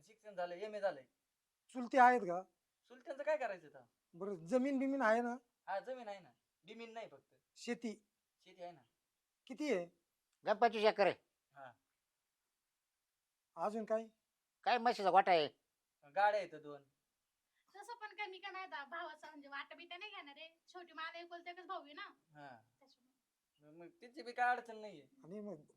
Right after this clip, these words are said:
Speaker 2: पंचवीस हे दिली तरी काय आम्हाला काय फरक नाही पडणार.
Speaker 1: नाही, तुमची थोडी द्यायची, आम्हाला आमची द्यायची होती ना.
Speaker 2: बरोबर.
Speaker 1: हम्म.
Speaker 3: पोराला आई, आई नाही. हम्म.
Speaker 1: हा.
Speaker 3: लहानच आहे. दूध पाजून, वरलं दूध पाजून त्याला लहानच मोठं केलंय.
Speaker 1: हा.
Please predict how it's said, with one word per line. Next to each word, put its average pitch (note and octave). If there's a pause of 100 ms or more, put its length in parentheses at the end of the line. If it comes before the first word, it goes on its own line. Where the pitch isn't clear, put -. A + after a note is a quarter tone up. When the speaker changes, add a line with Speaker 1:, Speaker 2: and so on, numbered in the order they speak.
(120)
Speaker 2:
पंचवीस C#4
हे G#3
दिली F3+
तरी C4
काय C4+
आम्हाला B3+
काय A3+
फरक F3
नाही G#3
पडणार. E3+ (460)
Speaker 1:
नाही, G3
तुमची D4
थोडी B3+
द्यायची, G#3
आम्हाला G#3
आमची A3
द्यायची F3
होती C#3+
ना. D#3 (180)
Speaker 2:
बरोबर. E3
Speaker 1:
हम्म. - (640)
Speaker 3:
पोराला A3
आई, G#3+
आई G3+
नाही. A3 (1400)
हम्म. C3 (400)
Speaker 1:
हा. D#3+
Speaker 3:
लहानच G#3+
आहे. G#3+ (200)
दूध G3+
पाजून, A3
वरलं A#3
दूध G3+
पाजून G#3
त्याला A3+
लहानच G#3
मोठं F3
केलंय. C#3 (280)
Speaker 1:
हा. C#3+